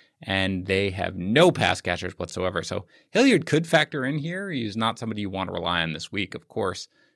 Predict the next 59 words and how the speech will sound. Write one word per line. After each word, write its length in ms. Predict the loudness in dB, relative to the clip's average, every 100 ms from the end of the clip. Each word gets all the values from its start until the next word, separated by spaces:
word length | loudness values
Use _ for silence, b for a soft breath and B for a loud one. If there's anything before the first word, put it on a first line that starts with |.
| _
but 240 | -2 -2 0
there's 220 | 0 2
a 100 | -2
plausible 480 | 0 0 2 -2 -4
path 320 | 0 -2 -2
for 100 | -8
him 220 | -6 -8
at 140 | -8 -10
least 320 | -10 -12 -10
being 260 | -8 -6 -2
relevant 440 | -2 0 -2 -4
in 180 | -6 -6
the 140 | -6 -6
short 300 | -6 -8 -10
term. 260 | -18 -20 _ _ _ _ _ _ _
CeeDee 300 | -6 0 2
Lamb 240 | 4 4 4
remains 340 | 2 0 2
sidelined 320 | 2 4 2
with 140 | 0 -6
his 100 | -10
concussion. 560 | -10 0 0 2 -2
We're 80 | -4
still 180 | -6 -8
in 100 | -4
wait-and-see 420 | -4 -6 -8 -4
mode, 320 | 2 2 2
as 200 | 0 -2
we 140 | -4 -4
are 180 | -2 -2
here 240 | -4 -2
with 140 | -2
Allen 240 | 0 0 2
Robinson, 580 | 2 2 -2 -2 -2 b b b
who 100 | 0
remains 320 | 2 2 2
sidelined 360 | 2 2 2 0
with 120 | -4
his 140 | -6 -4
hamstring 440 | -2 -2 -4 -4
issue. 380 | -4 -4 -2 -4
He 240 | -2 -4
did 320 | 0 2 4 2
express 580 | -2 2 2 2 -8 b b b b
some 340 | -2 2 4 4
optimism 640 | 0 0 -2 -2 -2 -2
that 200 | -2 -2
he 100 | 2
might 180 | 2 2
be 80 | 0
able 140 | -2
to 40 | -4
play 160 | 0
on 120 | 0
Thursday, 300 | 0 0 0
but 140 | -2 2
I 280 | 2 0 -4
doubt 260 | -6 -6
it. 120 | -10